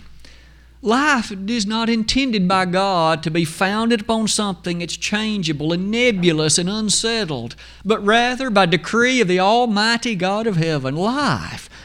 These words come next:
is to be founded on a certain and rather strong anchor. "If the foundations be destroyed, what can the righteous do?" I realize I speak before a group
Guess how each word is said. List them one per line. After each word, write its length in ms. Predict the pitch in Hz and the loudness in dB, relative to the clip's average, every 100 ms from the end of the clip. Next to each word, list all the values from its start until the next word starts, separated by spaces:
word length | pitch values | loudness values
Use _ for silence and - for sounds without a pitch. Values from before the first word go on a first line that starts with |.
| - - - | -20 -20 0
is 140 | 185 | 0
to 80 | 160 | 2
be 140 | 147 143 | 0 0
founded 680 | - 180 185 208 214 214 | 0 0 0 0 -2 -2
on 140 | 180 156 | -2 -2
a 100 | 139 | -2
certain 760 | - 190 190 202 226 214 214 - - - - - - | -2 -2 -2 -2 -6 -8 -10 -12 -20 -20 -20 -20 -8
and 300 | 147 143 147 | -6 -4 -4
rather 440 | 160 185 185 190 | -2 -2 -2 -4
strong 640 | - - 160 156 156 147 | -6 -6 -6 -4 -4 -4
anchor. 580 | 135 135 127 - 107 101 - _ - _ - - _ _ _ _ _ | -4 -6 -8 -8 -8 -8 -14 _ -20 _ -20 -20 _ _ _ _ _
"If 140 | 170 143 | -4 -2
the 100 | 135 | -2
foundations 760 | 147 139 135 160 202 - 175 | 0 2 2 2 2 -2 -4
be 140 | 160 | -4
destroyed, 920 | 151 131 - 147 143 117 - - 95 110 - - - - - - | -4 -4 -4 -4 -4 -6 -10 -14 -16 -18 -20 -20 -20 -20 -20 -6
what 360 | 170 180 160 - | -2 -2 -4 -4
can 140 | 139 | -2
the 100 | 127 | -2
righteous 480 | 123 135 139 120 - | -4 -6 -6 -6 -6
do?" 600 | 120 120 107 82 85 110 - - - - - - _ - - _ - | -4 -4 -6 -12 -12 -8 -8 -10 -20 -20 -20 -20 _ -20 -20 _ 0
I 100 | 151 | 2
realize 480 | 160 180 143 135 139 | 4 4 4 2 2
I 100 | 147 | 0
speak 480 | - - 180 - | -2 0 -2 -2
before 380 | 135 - 135 143 | -10 -6 -4 -2
a 100 | 135 | -2
group 520 | 120 131 135 160 - | -2 -2 0 0 -6